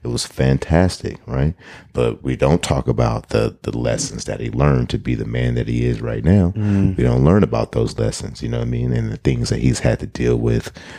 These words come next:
Speaker 1: from a sports standpoint, dealing with girls, you know what I mean? He had a girlfriend who was,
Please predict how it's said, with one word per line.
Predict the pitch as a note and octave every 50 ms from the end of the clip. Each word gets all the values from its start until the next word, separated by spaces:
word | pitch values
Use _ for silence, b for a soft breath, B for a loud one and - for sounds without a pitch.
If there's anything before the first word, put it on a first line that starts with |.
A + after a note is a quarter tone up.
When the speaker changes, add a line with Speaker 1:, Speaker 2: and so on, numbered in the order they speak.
| B B B
Speaker 1:
from | - A#1 A1+
a | A1+
sports | - - - - - A#1+ A#1+ - -
standpoint, | - - - B1 B1 - - - - B1 - A#2+ - - - A2
dealing | - - - A#1+ A#1
with | A1+ A1+ A1+ A1+ A1+
girls, | - A1+ A1+ A1+ A#1 A#1 A#1 A#1 A#1 A#1 A#1 - - - B B B B B B B
you | - C2
know | B1+ A#1+
what | A#1 A1+
I |
mean? | B1 B1+ C2
He | C#2
had | C2+ B1
a | A#1+ A#1+
girlfriend | A1 A1+ A#1+ B1+ C2 C2 - - C2 C2 C2 C2 B1+ C2 C2 A#1+
who | B1 B1+ B1 A#1 A1+ A1+ - - B B B B B B B B
was, | - B2 - - A2+ A2+ G#2+ G#2 G#2 - - -